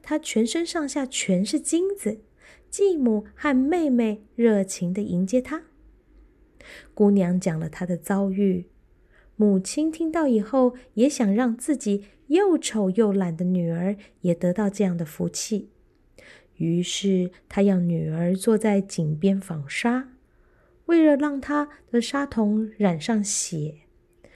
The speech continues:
女儿把手伸进带棘刺的树篱中，刺破手指，然后又把纱桶扔进井里，自己也跳了下去。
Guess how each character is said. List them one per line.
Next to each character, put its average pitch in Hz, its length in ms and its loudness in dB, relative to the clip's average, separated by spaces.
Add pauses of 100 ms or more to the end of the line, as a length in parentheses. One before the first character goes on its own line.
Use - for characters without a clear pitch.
(220)
女 190 140 6
儿 208 200 4
把 226 180 0
手 180 400 2
伸 202 220 0
进 208 260 0 (160)
带 214 180 0
棘 175 320 -6
刺 254 280 -4
的 208 240 0 (320)
树 202 340 0
篱 175 220 0
中， 196 420 0
刺 - 320 2
破 202 320 0
手 175 380 -4
指， 175 400 -8 (240)
然 160 160 -6
后 202 120 0
又 185 140 2
把 156 180 -8
纱 247 300 -6
桶 175 300 -6 (260)
扔 175 240 2
进 165 300 0
井 165 400 -2
里， 175 260 -2 (580)
自 196 220 0
己 160 540 -2
也 156 100 2
跳 226 300 0
了 190 100 2
下 170 240 -4
去。 - 380 -6